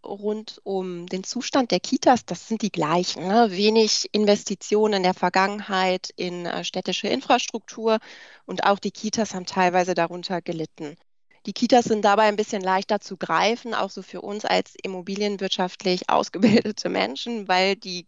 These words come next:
Gebäude sind einfach etwas kleiner, weniger komplex, auch von der technischen Ausstattung her und man kann schneller mal ein Problem auch beheben. Die, ähm, Position der Geschäftsführerin in Bezug auf die Kitas habe ich jetzt noch nicht so lang, seit dem Jahreswechsel.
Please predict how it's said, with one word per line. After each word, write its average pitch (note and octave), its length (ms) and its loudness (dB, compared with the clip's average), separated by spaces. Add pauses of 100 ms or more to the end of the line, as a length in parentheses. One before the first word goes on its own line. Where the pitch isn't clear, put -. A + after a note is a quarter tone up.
Gebäude G3 440 -2
sind F#3+ 180 -10
einfach - 340 -8
etwas E3+ 320 -6
kleiner, A3 600 2
weniger F#3 320 -4
komplex, - 640 -2
auch F#3+ 180 -6
von F3+ 140 -14
der E3+ 80 -12
technischen F3 420 -12
Ausstattung F#3+ 560 -4
her F#3 320 2
und F3+ 80 -6
man F3+ 140 -8
kann F#3+ 160 -10
schneller F#3+ 320 -4
mal F3+ 160 0
ein F3+ 60 -10
Problem E3+ 420 -8
auch F3 160 -8
beheben. D#3 520 -10 (600)
Die, G3+ 220 6
ähm, F#3+ 320 2
Position A3+ 920 2 (240)
der G3+ 80 4
Geschäftsführerin F#3+ 880 2
in F#3 180 -8
Bezug - 280 -8
auf E3 120 -2
die - 120 -18
Kitas C4 580 0
habe G3 100 -4
ich G3 100 -8
jetzt - 160 -12
noch F3+ 60 -6
nicht F#3 160 -8
so - 60 -10
lang, F3+ 260 2
seit F#3+ 180 0
dem E3+ 80 -10
Jahreswechsel. G3 760 -2